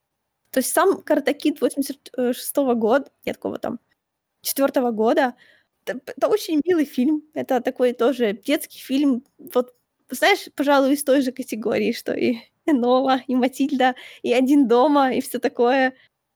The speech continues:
Там вполне себе стандартный сюжет, как, э, а, латинского, латиноамериканского мальчика. Он переезжает с мамой в...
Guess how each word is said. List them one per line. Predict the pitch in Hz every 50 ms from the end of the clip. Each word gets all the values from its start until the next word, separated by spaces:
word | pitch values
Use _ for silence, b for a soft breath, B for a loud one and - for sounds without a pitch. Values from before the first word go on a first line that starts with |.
| _
Там | - 277 330 320 311
вполне | 311 - - 269 262 262 262 285 349 370
себе | 370 - 247 254 277 302 311 302 294
стандартный | - - 254 247 233 254 294 - - 285 269
сюжет, | - - 262 240 - 185 202 220 226 -
как, | - - 185 202 - - -
э, | - 226 202 196 185 185 - - - b b b b _ _ _ _ _ _ _ _ _ _ _ _ _ _ _ - - - 226
а, | 226 226 226 220 208 202 190 - - - -
латинского, | 208 233 233 302 311 320 - - 302 269 247 226 208 - -
латиноамериканского | 240 - - 269 254 254 254 254 254 - 302 311 - - 277 262 214
мальчика. | 208 233 262 277 262 - 277 - - - - - - - - -
Он | - 240 262
переезжает | 262 254 240 262 247 262 247 240 254 247 277 254 254 -
с | -
мамой | 220 226 254 262 254 240 226 240
в... | 233 226 220 226 226 233 240 226 233 233